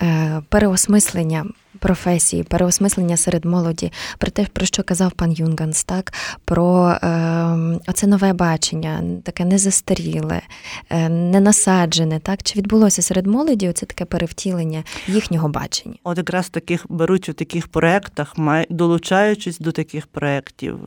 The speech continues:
Speaker 2: розуміючи, е, що ти вносиш якусь свою частинку своєї душі, залишаєш в тих чи інших речах, е, це дає, м, от переосмислення, відповідно, рекомендацій наступникам. Тому що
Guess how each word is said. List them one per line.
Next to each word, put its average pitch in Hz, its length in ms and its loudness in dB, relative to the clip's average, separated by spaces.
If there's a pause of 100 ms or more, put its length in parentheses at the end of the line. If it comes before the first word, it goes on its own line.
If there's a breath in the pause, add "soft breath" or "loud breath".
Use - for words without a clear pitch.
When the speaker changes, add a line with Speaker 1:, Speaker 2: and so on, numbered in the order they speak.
Speaker 2:
розуміючи, 185 760 2 (440 loud breath)
е, 160 40 -2
що 180 220 -4
ти 208 220 4
вносиш 196 440 0
якусь 190 320 -6
свою 190 360 0
частинку 190 600 0
своєї 180 380 0
душі, 175 380 -2
залишаєш 165 840 0
в - 120 -18
тих 180 240 -2
чи - 140 -4
інших 175 320 0
речах, 220 480 0 (560 loud breath)
е, - 220 -6 (100)
це 214 260 0
дає, 185 480 2 (100)
м, 160 340 -8
от - 160 -10
переосмислення, 185 800 0
відповідно, 165 680 0 (120)
рекомендацій 170 840 0
наступникам. 151 760 -6 (720 loud breath)
Тому 165 240 0
що 170 420 0